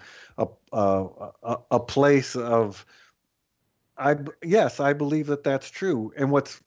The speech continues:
frustrating for me about it is how do you teach this? How do you write it down? How do you tell someone else, you know, how to do, it's easy to say,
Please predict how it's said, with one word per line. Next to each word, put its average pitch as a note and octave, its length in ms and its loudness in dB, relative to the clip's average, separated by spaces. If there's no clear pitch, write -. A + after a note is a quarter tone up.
frustrating C3+ 640 2
for - 160 -4
me D3 240 -2
about F2 320 0
it E2 160 -8
is C3 180 2
how F#3+ 280 2
do G3+ 100 -2
you C3 480 0
teach A#3+ 340 -2
this? C3+ 240 2
How C3 140 2
do C3+ 60 2
you C#3 120 2
write C3+ 200 4
it D3 120 -4
down? E3+ 240 -4
How G#2+ 140 -2
do A2 80 -4
you A2+ 80 -4
tell B2+ 220 -2
someone B2+ 300 -6
else, B2 320 -4
you B2+ 160 -4
know, F2 140 -8
how C#3+ 160 2
to C3+ 80 2
do, C#3+ 120 -2
it's E3 240 -4
easy A3+ 420 -2
to C3 80 -2
say, A2+ 540 2